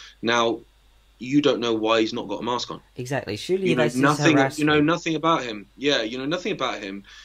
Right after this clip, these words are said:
Speaker 1: You don't know his mental abili-, um, disabilities, if any. You don't know his physical disabilities.
Speaker 2: Yeah.
Speaker 1: You don't know that the guy's, you know, not, uh, suffered with asbestosis or whatever, uh, you know what I mean, or,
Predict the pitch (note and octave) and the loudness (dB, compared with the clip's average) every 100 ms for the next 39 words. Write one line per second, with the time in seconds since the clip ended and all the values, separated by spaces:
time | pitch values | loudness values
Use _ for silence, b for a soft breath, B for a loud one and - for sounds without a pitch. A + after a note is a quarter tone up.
0 | B A#2+ C3+ D3+ D#3 D3+ C#3 B2+ B2 A#2+ | B -4 -2 2 2 0 0 -4 -2 -2
1 | A2 - G#2 A2+ A2+ A2 F#2 F2+ - G#2+ | -4 -4 -6 0 2 4 2 -4 -2 -2
2 | G2+ G2+ - - A#2 G#2 A#2 F#2 G#2+ G#2+ | 0 -4 -8 -4 -4 0 2 2 2 2
3 | A2 A2+ A#2 A#2 A2+ A2 A2 - C#3+ B2+ | 2 2 2 2 2 2 2 2 2 2
4 | A#2 A2+ A2 A2 A2 F#2+ G2 A#2 - A#2+ | -2 -2 -2 0 0 2 0 -2 -6 -8
5 | A2 B _ A#2 B2+ A#2 A2+ A2 A#2 A#2 | -8 B _ 2 4 4 0 0 0 2
6 | A#2 A2+ A2+ B2 G2+ G#2 - _ _ _ | 2 2 0 -2 -2 -4 -10 _ _ _
7 | _ _ - C3 A#2+ - - _ - - | _ _ -16 -4 -4 -4 -14 _ -20 -18
8 | - - - - - B2+ A#2+ G#2+ A2+ A2+ | -16 -12 -4 0 2 2 0 2 2 0
9 | - _ _ _ _ _ - B2+ - B2 | -12 _ _ _ _ _ -6 -2 0 0
10 | - B2 B2 C3 B2+ A#2 A2+ - C3 A#2 | 0 0 2 0 0 0 0 0 0 2
11 | A#2 A2+ A2 A#2+ B2+ A#2+ A#2 A#2+ A#2+ A#2 | 2 0 -2 -6 -6 -6 -4 -2 0 0